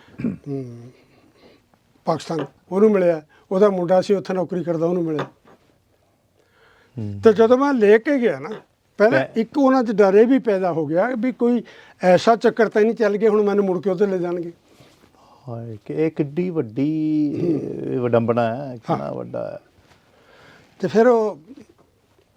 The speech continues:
Speaker 1: ਦੇਖ ਲਿਆ ਉਹਨਾਂ ਵੀ ਜੈਨੂਅਨ ਬੰਦਾ ਹੈ, ਠੀਕ ਹੈ। ਫਿਰ ਮੇਰੇ ਨਾਲ
Speaker 2: ਹਮ।
Speaker 1: ਗੱਲਾਂ ਵੀ ਕਰੀਆਂ।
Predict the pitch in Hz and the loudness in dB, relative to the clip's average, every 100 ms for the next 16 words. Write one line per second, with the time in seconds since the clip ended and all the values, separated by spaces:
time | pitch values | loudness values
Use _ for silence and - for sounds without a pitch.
0 | _ - 170 160 156 175 196 208 180 175 | _ 0 2 2 2 0 2 0 0 0
1 | 170 170 123 - - - - 185 151 - | -2 -4 -8 -12 -16 -20 -14 -8 -8 -8
2 | - _ _ - 202 196 180 170 156 107 | -16 _ _ -2 0 0 -4 -4 -4 -8
3 | _ _ _ _ _ 170 170 151 135 135 | _ _ _ _ _ -2 -2 -2 -6 -10
4 | 131 104 | -12 -16